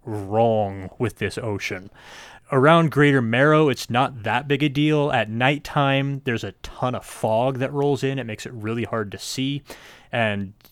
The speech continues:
you need a strong light to penetrate through that fog, and you can upgrade your boat over the course of the game to get better tools,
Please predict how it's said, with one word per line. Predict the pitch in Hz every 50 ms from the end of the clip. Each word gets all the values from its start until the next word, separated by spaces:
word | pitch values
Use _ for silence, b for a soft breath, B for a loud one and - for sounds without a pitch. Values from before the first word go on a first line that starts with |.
| _ -
you | 127 120 123 123
need | 123 123 113
a | 113 101 -
strong | - - - - 131 127 123 117 107 101
light | 104 104 120 131 123 _ -
to | - - 107
penetrate | - - - - 135 131 120 - - 127 113 -
through | - - 131 143 139
that | 143 139 139 -
fog, | - - 139 135 131 131 131 120
and | 110 101 101 98 120 123 - - _
you | - 147 123 120 -
can | - - - 123 117 110
upgrade | - 110 - - 120 117 107
your | 107 101
boat | 95 - 113 107 110 113 - -
over | 104 107
the | 98 101
course | - - 113 104 - -
of | -
the | -
game | - 123 123 123 120 117
to | - -
get | 107 107 98 123 -
better | 110 101 98 95
tools, | - - - - 147 135 131 123 117 - -